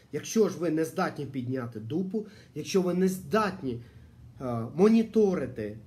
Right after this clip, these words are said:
політичні процеси в Україні та за кордоном, то, вибачте, ніхто вам, е, з ложечки кормити не буде і серветочкою вашого ротика, е, двохрічного, півторарічного витирати не буде, бо вам півтора року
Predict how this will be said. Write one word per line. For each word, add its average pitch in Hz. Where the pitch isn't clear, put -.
політичні 190
процеси 156
в 170
Україні 180
та 160
за 147
кордоном, 131
то, 110
вибачте, 160
ніхто 131
вам, 151
е, 127
з 117
ложечки 151
кормити 147
не 123
буде 180
і 147
серветочкою 135
вашого 127
ротика, 139
е, 117
двохрічного, 147
півторарічного 135
витирати 117
не 123
буде, 123
бо 113
вам 160
півтора 123
року 135